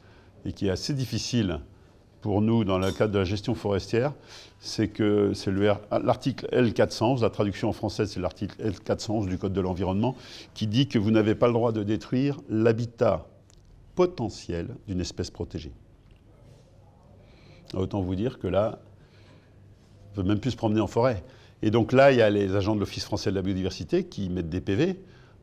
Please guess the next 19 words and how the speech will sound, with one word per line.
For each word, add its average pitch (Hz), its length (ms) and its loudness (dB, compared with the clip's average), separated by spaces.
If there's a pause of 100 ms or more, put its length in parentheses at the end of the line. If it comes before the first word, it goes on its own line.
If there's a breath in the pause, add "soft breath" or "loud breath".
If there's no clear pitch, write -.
(100)
euh, 87 180 -4
à 92 140 -4
des, 92 240 0
des 95 180 -4
sylviculteurs 92 680 -2
qui 104 140 -4
entretiennent 98 680 0 (420 loud breath)
des 90 100 -2
cloisonnements 95 640 0
dans 92 100 -2
une 82 180 -2
plantation 90 540 -2
pour 82 180 -6
aller 82 120 -4
entretenir 87 420 -6
les 82 100 -2
petits 92 220 -8
plants, 135 480 -2
ou, 101 160 -2